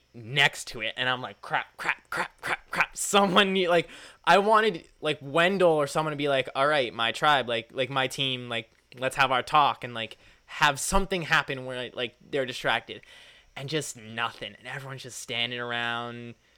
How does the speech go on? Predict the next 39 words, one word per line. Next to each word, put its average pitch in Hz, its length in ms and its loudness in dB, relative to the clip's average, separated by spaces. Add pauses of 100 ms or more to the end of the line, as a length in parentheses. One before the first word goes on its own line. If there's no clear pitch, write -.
talking 131 380 -2
about 117 240 -4
nothing. 117 640 -8 (420)
And 135 100 -2
I'm 143 100 -4
going 135 240 -4
crazy. 113 720 -4
I'm 127 60 -10
just - 160 -10
like, 151 140 -8
"Someone 165 840 -4
do 156 180 -6
something 143 540 -4
so 151 140 -6
that 135 180 0
everyone's 143 320 -2
not 139 240 -2
looking 139 600 -4
right 131 400 0
where 135 180 0
I 127 100 0
am." 110 400 -6 (760)
And 117 140 -12
the, 120 80 -12 (140)
Scotty 131 360 0
and 131 100 -6
the 139 60 -4
producer 131 320 -6
come 123 200 -10
back, 120 400 -2
and 123 100 -16
the 113 40 -20
producer 117 220 -18
says, 113 280 -12
"Jason, 120 560 -4 (540)
time - 200 -8
for - 120 -14
an 123 40 -6
interview." 113 460 -8